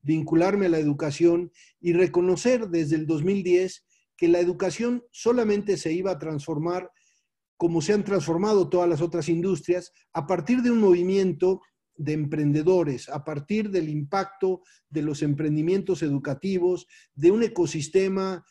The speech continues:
que fuera pujante, que pudiera realmente transformar. Y ese ha sido un poco la misión de mis últimos diez años, crear un ecosistema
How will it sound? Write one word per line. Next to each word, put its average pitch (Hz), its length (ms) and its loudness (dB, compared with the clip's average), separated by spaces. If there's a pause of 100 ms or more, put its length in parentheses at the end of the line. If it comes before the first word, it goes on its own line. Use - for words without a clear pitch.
(180)
que 151 140 -6
fuera 185 400 0
pujante, 185 640 -2
que 160 100 -8
pudiera 180 540 0
realmente 165 500 -2
transformar. 147 640 -4 (300)
Y 185 100 -6
ese 240 200 0
ha 214 40 2
sido 202 540 2 (480)
un 170 220 -8
poco 196 260 2
la 170 160 6
misión 185 500 0
de 160 140 0
mis 143 180 -2
últimos 165 440 -4
diez 170 260 2
años, 165 360 -4
crear 202 280 -2
un 247 120 -2
ecosistema 175 840 -4